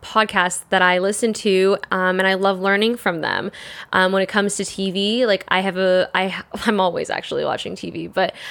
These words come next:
I know there's some good shows, and I can watch whatever I want, whenever I want. Um,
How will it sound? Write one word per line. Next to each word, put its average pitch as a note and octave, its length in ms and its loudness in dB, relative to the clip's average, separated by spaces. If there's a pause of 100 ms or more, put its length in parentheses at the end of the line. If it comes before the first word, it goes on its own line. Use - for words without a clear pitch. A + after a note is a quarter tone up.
(180)
I F#3+ 580 4
know G3+ 240 0
there's G3+ 240 0
some A3 140 -4
good G3+ 160 0
shows, G3+ 440 2
and G3+ 220 -2
I G3 80 2
can G#3 200 -4
watch F#3+ 260 0
whatever A3 320 2
I A3 100 4
want, G3+ 300 0
whenever G3+ 400 0
I A#3 100 4
want. A#3 540 0 (340)
Um, G3 460 2